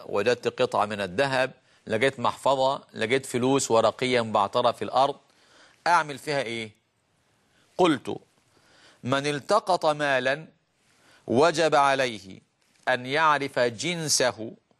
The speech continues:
وعدده، ثم يشهد ذا عدل، ثم يحفظه ويعرفه سنة،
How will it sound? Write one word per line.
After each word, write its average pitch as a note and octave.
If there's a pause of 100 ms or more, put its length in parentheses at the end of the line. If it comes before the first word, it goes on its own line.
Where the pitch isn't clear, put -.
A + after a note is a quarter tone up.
(480)
وعدده، A#2+ (680)
ثم D3
يشهد F#3
ذا D#3
عدل، A#2+ (840)
ثم D#3
يحفظه D#3 (580)
ويعرفه D3
سنة، B2